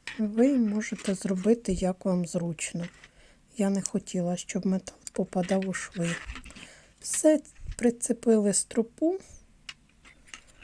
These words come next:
провірили все, все красиво, яскраво. Дякую, що ви зі мною.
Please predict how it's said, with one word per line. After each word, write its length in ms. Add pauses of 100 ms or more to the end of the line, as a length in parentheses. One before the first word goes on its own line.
(320)
провірили 720
все, 400
все 220
красиво, 580
яскраво. 720 (480)
Дякую, 500
що 220
ви 140
зі 180
мною. 520